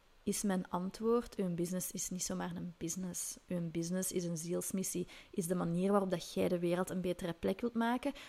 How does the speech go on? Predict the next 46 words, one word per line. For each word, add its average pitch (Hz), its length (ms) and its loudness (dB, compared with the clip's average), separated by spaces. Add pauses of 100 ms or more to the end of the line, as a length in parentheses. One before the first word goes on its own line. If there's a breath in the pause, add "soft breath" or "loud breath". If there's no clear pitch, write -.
(100)
waarop 190 280 4
dat 196 160 4
je - 120 2
een 175 140 4
ripple 180 260 4
effect - 320 -6
wilt 180 160 -4
creëren. 170 520 0
Ik - 160 -4
zeg 226 180 0
zomaar 185 300 0
iets. 160 280 -2
Iemand 202 440 0
dat 180 160 4 (320 loud breath)
coach 247 320 10
is 254 180 2
om 196 240 2
ouders 214 440 8
te 196 100 -2
leren 185 320 4
hoe 196 80 2
dat 190 120 0
ze - 60 -2
hun 185 100 -2
kinderen 190 280 0
kunnen - 240 -2
opvoeden, 240 520 4 (280 loud breath)
vanuit 202 280 6
verbindend 196 440 2
opvoeden. 262 540 0 (1200)
Beseft - 460 2
je 294 120 2
wel 311 160 6
wat 262 100 8
een 190 180 2
ripple 202 260 2
effect 349 320 0
dat 330 80 2
je 294 80 -2
creëert? 196 600 -2 (420 soft breath)
Want 214 120 -2
het 170 80 -8
begint 226 480 4
allemaal 349 520 8
met 240 140 8
kinderen. 190 600 4